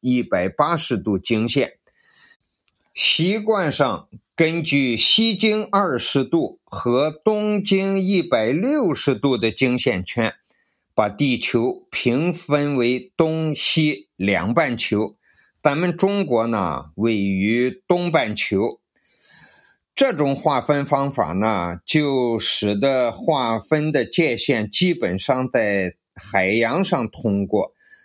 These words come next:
这样就避免把非洲和欧洲的一些国家分在两个半球上。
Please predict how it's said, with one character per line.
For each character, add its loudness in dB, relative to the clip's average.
这 2
样 -4
就 0
避 0
免 0
把 0
非 0
洲 0
和 0
欧 0
洲 0
的 0
一 -2
些 0
国 0
家 -2
分 -2
在 2
两 -2
个 0
半 0
球 0
上。 0